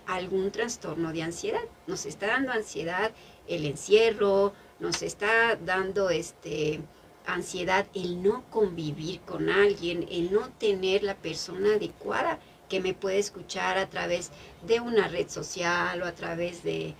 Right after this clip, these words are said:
de un WhatsApp o de una llamada por teléfono, ¿verdad? Realizar ejercicio con regularidad. También se los recomiendo mucho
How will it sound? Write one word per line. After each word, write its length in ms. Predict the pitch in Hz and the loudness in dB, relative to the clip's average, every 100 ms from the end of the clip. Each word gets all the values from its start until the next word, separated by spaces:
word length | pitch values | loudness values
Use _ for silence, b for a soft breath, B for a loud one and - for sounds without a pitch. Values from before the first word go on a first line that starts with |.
| B B - | B B 2
de 180 | 196 | 6
un 160 | 196 196 | 8 8
WhatsApp 540 | 165 180 - 247 427 415 - - - | 4 0 -2 2 2 0 -8 -20 -10
o 120 | 180 | -4
de 180 | 180 185 | -2 2
una 260 | 220 254 220 | 2 2 -2
llamada 540 | 175 165 170 170 165 | -2 0 0 2 0
por 180 | 165 - | -4 -8
teléfono, 640 | - 143 110 - - - - B B B - - - - - | -8 -6 -6 -8 -16 -16 -16 B B B -20 -20 -20 -20 -12
¿verdad? 340 | 170 175 196 - B B B | -6 -2 -2 -2 B B B
Realizar 640 | - 233 226 247 240 285 294 | 2 8 8 6 2 4 4
ejercicio 720 | - 247 220 247 233 262 247 | 4 2 0 -2 0 2 4
con 180 | 208 202 | 4 2
regularidad. 720 | 185 156 170 160 165 170 180 - - - - | 0 -2 0 2 2 0 -2 -4 -20 -12 -2
También 400 | 220 220 240 240 | 0 2 -2 -4
se 140 | 254 | -2
los 160 | 233 208 | -2 -2
recomiendo 640 | 202 175 190 196 196 185 | -4 -4 2 2 2 -2
mucho 360 | 175 185 - | -4 -8 -10